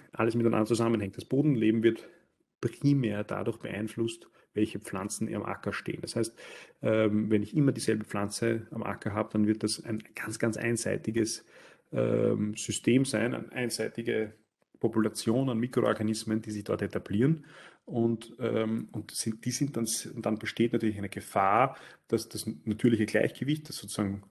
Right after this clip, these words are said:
auch Pathogene, also Krankheitserreger in, in, in,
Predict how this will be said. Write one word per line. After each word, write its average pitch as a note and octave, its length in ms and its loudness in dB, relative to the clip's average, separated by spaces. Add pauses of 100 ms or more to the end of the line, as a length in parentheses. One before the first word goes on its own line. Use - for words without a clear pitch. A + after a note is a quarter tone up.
(100)
auch - 220 -2
Pathogene, A#2+ 640 4
also G2+ 160 0
Krankheitserreger G#2 800 0
in, G#2+ 160 -6
in, G#2+ 200 -6
in, F#2+ 320 -8